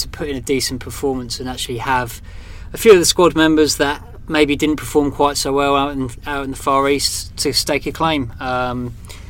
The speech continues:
you know, they've still got a few issues going on from what's happened over pre-season, some signings that still need to embed into the team. And it really is actually quite a cu-, crucial game going into the first game of the season. I think they need to, they need to put in a good performance. If they lose,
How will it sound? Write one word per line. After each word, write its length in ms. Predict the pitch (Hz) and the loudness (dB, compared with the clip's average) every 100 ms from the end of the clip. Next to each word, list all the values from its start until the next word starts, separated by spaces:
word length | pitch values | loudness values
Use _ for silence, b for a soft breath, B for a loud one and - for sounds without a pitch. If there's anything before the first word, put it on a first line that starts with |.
| B B | B B
you 80 | 131 | -6
know, 100 | 120 | -4
they've 140 | 120 117 | -2 0
still 180 | 151 | 0
got 120 | 135 131 | 0 -2
a 60 | |
few 220 | - 135 | -2 0
issues 540 | 135 - 139 131 - - | 0 0 -2 -2 -4 -4
going 260 | 139 131 | -6 -4
on 160 | 131 131 | -4 -4
from 160 | 117 131 | -6 -8
what's 160 | 131 | -6
happened 320 | 139 123 135 | -8 -8 -8
over 140 | 127 123 | -6 -8
pre-season, 760 | - 131 - 135 120 135 131 | -6 -6 -4 -2 -2 -4 -6
some 220 | - 139 | -6 -6
signings 480 | 123 143 135 131 123 | -2 0 0 0 -4
that 80 | 127 | -6
still 240 | - 139 | -2 0
need 180 | 131 123 | 0 -2
to 120 | - | -4
embed 360 | 127 127 131 123 | -4 -4 -4 -2
into 300 | 131 127 127 | -2 -2 -6
the 60 | 120 | -6
team. 420 | - 143 135 127 B B B B B B | -2 -2 -2 -6 B B B B B B
And 140 | 143 143 | 0 2
it 120 | 151 | 6
really 280 | 170 190 165 | 8 10 8
is 100 | 151 | 6
actually 220 | 147 - | 2 0
quite 260 | 175 156 - | 0 0 0
a 40 | |
cu-, 160 | 185 175 | -4 -2
crucial 400 | - 170 - 131 | 0 0 0 -2
game 260 | 175 165 | 0 0
going 200 | 135 131 | -2 -4
into 120 | 123 | -6
the 80 | - | -8
first 320 | - 139 127 | -6 -6 -4
game 160 | 143 135 | -4 -6
of 60 | 123 | -4
the 40 | |
season. 380 | - 151 135 123 | -2 0 -2 -6
I 60 | |
think 180 | 113 135 | -8 -8
they 100 | 127 | -6
need 220 | 131 135 - | -4 -4 -4
to, 140 | 127 | -8
they 180 | - 131 | -4 -2
need 240 | 143 143 | 0 0
to 100 | - | -2
put 180 | - 160 | -8 -8
in 80 | 131 | -6
a 60 | 120 | -4
good 260 | 147 135 | -4 -4
performance. 540 | - - 135 123 117 - | -6 -4 -4 -4 -8 -4
If 80 | |
they 120 | 170 160 | 0 4
lose, 520 | 185 190 180 - | 8 8 6 2